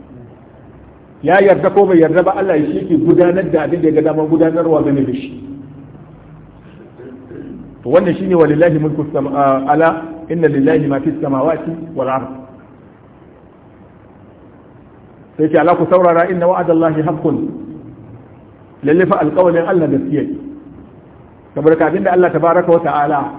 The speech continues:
yake sanana ta muku ta hanyar wahayin da ya saukar da ma'aiki sallallahu alaihi wa alihi wa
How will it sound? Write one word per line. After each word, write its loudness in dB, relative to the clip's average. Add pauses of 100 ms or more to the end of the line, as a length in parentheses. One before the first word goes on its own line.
(760)
yake -2
sanana 0
ta -2
muku -4
ta -2
hanyar -4
wahayin 0
da 0
ya -4 (100)
saukar 0
da -4
ma'aiki -4
sallallahu -2
alaihi -2
wa -2
alihi -4
wa 0